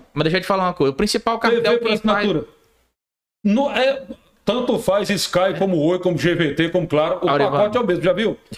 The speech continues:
Speaker 2: Cartel.
Speaker 1: É,
Speaker 2: E
Speaker 1: faz
Speaker 2: ninguém
Speaker 1: sentido.
Speaker 2: resolve. Ó, o governo tem que resolver.
Speaker 1: Mas o principal cartel quem faz é o governo. Por
Speaker 2: Não é
Speaker 1: quê?
Speaker 2: isso.
Speaker 1: A, a, por exemplo, Tocantins tem, é, Isamu Ikeda,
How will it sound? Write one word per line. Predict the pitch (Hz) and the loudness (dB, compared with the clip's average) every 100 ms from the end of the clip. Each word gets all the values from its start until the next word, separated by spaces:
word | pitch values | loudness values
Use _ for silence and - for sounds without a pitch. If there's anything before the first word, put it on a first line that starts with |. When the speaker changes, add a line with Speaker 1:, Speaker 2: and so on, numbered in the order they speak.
| - | -2
Speaker 2:
Cartel. | 220 254 220 160 - | 0 2 2 0 0
Speaker 1:
É, | |
Speaker 2:
E | 269 | 0
Speaker 1:
faz | 277 | 2
Speaker 2:
ninguém | 277 262 | 2 2
Speaker 1:
sentido. | |
Speaker 2:
resolve. | 269 180 175 - _ | 0 0 -2 -8 _
Ó, | - 175 | 0 2
o | |
governo | 175 202 - | 2 0 0
tem | 269 | 0
que | 277 | 0
resolver. | 277 302 196 | 0 0 0
Speaker 1:
Mas | 170 190 | 0 0
o | 208 | 0
principal | 220 214 208 220 285 | -2 -2 -2 -4 -2
cartel | 233 180 - 185 | -2 -2 -2 0
quem | 185 180 | 0 -2
faz | 165 165 | 0 0
é | 190 | 0
o | |
governo. | 220 190 175 202 165 - _ | 0 0 0 0 -4 -8 _
Por | - 196 | -2 0
Speaker 2:
Não | - | 2
é | |
Speaker 1:
quê? | 135 | 0
Speaker 2:
isso. | 127 - - _ - | 0 -4 -10 _ -6
Speaker 1:
A, | 135 135 131 | -4 0 0
a, | 131 | 0
por | 156 | 0
exemplo, | 160 123 104 - | 0 0 -4 -2
Tocantins | 147 165 160 175 208 | -2 -2 -2 -2 -2
tem, | - 165 139 110 - - _ _ | -2 -2 -2 -4 -6 -20 _ _
é, | 123 123 113 | 0 0 0
Isamu | 120 139 139 131 | 0 0 0 -2
Ikeda, | - 160 208 226 | -2 -2 -2 -4